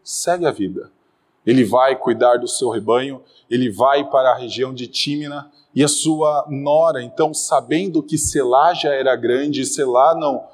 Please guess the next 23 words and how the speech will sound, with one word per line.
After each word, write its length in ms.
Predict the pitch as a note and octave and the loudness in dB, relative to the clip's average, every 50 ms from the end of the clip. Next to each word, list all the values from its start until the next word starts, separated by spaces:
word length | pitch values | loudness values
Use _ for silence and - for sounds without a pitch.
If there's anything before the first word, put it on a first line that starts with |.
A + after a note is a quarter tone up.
| _ _ | _ _
já 280 | - A2 B2 A#2+ A#2 A#2 | -4 2 4 4 4 4
era 260 | A2+ A#2 B2 B2+ A2+ - | 4 2 4 4 2 4
adulto, 400 | B2 A#2 A#2+ A#2 C3 C#3 C#3 - | 2 0 0 0 -6 -6 -6 -6
e 40 | C3+ | -8
Selá 300 | - - C3+ B2+ C3 C3+ | -8 -8 -2 2 2 2
não 200 | D3 D3+ D3 C#3+ | 2 2 -2 -2
havia 260 | C3+ B2 C3 D3 C#3+ | -2 -2 -2 -2 -4
sido 260 | D3 - - D3 C#3 C#3+ | -4 -4 -6 -6 -4 -2
lhe 140 | C#3+ C3 | -2 -2
dado 320 | A#2+ B2 B2+ C3 B2+ C3+ B2+ | 0 4 4 4 4 2 -4
por 260 | - - C3+ C3 B2 | -4 -4 -4 -4 -4
es-, 400 | A2+ G2 - - - _ _ _ _ _ | -6 -10 -10 -10 -12 _ _ _ _ _
por 160 | - C3 A#2+ | -4 -4 -2
esposo, 760 | A2 - - - - C3+ C#3+ E3+ F3 D3 A#2 G#2 F#2+ - - _ _ _ - C3 - | 0 -2 -4 -2 0 2 4 4 4 2 -2 -4 -6 -8 -10 _ _ _ -16 -2 -2
então 400 | C#3 C#3 - E3+ E3+ F3 - - - | -2 2 2 0 0 0 -2 -8 -6
Ju-, 460 | D3 A2+ C#3 E3+ F3 D3+ - - - - _ _ _ _ _ _ _ | -4 2 4 4 4 4 0 -8 -16 -20 _ _ _ _ _ _ _
Tamar 340 | - D3+ C3+ D3+ D#3+ F3+ F3+ | 0 0 2 2 2 2 0
se 160 | F#3 - F3+ | -2 -8 -10
disfarça 1120 | D3+ D3 C#3+ - - - - - _ _ - D#3 E3+ F#3 F3+ - - - - A2 G2+ G#2 _ A#2+ | -10 -10 -10 -8 -8 -8 -10 -12 _ _ 0 2 2 2 0 -4 -8 -6 -6 -6 -8 -8 _ -12
de 100 | G#2+ A#2+ | -8 -4
uma 140 | C3 B2+ B2+ | -2 -2 -2
prostituta 720 | - - C#3+ - - - B2+ - - G#3+ A3+ - - D3 | 0 0 0 0 0 -2 -4 -10 -14 -16 -16 -12 -12 -12
cultual, 880 | - - D3 D3 D3 - B2+ B2 B2 C#3+ D#3 - - - - _ _ _ | -6 -4 -6 -6 -4 -2 2 4 4 4 4 2 -4 -14 -20 _ _ _